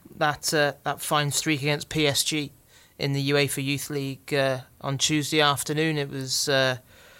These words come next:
you know, five two kind of flattered P S G a bit really, because, uh, certainly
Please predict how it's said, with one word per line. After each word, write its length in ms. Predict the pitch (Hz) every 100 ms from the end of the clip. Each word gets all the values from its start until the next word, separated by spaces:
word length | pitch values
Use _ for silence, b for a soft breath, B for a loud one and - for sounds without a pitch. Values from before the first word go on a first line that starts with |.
| B B _
you 60 | 127
know, 100 | 117 - _ - 233
five 420 | 185 - 151 135 -
two 360 | - 147 131 120
kind 180 | - 127
of 60 | 113
flattered 400 | 147 127 151 -
P 180 | 143
S 160 | 131 -
G 200 | 147 135
a 40 |
bit 160 | 135 131
really, 300 | 135 131 127
because, 580 | 127 - 127 120 120 139
uh, 220 | 127 123 b b b b b
certainly 580 | - 156 151 139 131